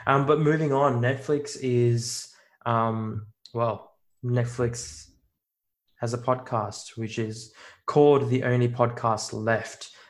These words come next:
Um, it's a planned release. So it's supposedly coming out in about two days in the U S. Um, and it's, it's being pitched as a fictional companion to its,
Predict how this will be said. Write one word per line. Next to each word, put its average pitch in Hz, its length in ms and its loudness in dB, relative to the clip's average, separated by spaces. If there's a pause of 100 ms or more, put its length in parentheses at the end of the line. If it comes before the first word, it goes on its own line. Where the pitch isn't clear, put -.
Um, 104 420 -2
it's - 280 -6
a 120 40 -2
planned 135 440 2
release. 139 360 2
So 127 80 4
it's - 320 -6
supposedly 131 500 0
coming 117 260 -2
out 110 80 -2
in 110 100 -2
about 107 300 -4
two 117 200 -2
days 123 280 -4
in 117 100 0
the 110 100 -4
U 110 220 0
S. 165 360 -6 (280)
Um, 107 520 0 (100)
and 127 160 0
it's, - 380 -6 (260)
it's 131 200 -2
being 147 200 2
pitched 156 300 -4
as 165 100 0
a 160 60 -2
fictional 139 720 0
companion 120 840 2
to 120 160 2
its, 117 320 -2